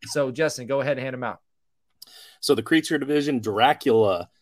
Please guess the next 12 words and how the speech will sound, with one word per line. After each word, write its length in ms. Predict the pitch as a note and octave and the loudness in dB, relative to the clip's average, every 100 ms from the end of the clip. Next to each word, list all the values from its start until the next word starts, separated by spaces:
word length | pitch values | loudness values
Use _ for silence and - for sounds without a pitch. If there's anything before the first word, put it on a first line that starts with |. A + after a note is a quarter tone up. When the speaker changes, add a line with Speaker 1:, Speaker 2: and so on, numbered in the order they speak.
| _ _ _ _ | _ _ _ _
Speaker 2:
Dracula 460 | - A2 B2+ D3+ C#3 | -4 -4 0 2 2
was 120 | B2 | 2
able 220 | C3 B2+ | 0 -2
to 100 | A#2 | -6
spin 320 | A2+ - B2+ | -10 -6 -6
Graham 360 | G#2+ A2+ A2+ G#2+ | -2 -2 -2 -4
Hess, 540 | G#2 C3+ D#3 - - - | -4 -2 -2 -4 -10 -16
twenty-six 600 | - G#2+ G#2+ G#2+ - A2+ | -8 -4 -4 -4 -6 -8
points 340 | - B2 A#2+ A#2+ | -6 -6 -4 -6
every 220 | A#2 A2+ | -6 -6
single 320 | - B2 A#2 | -4 -2 0
week. 260 | A#2+ C#3 | 0 -4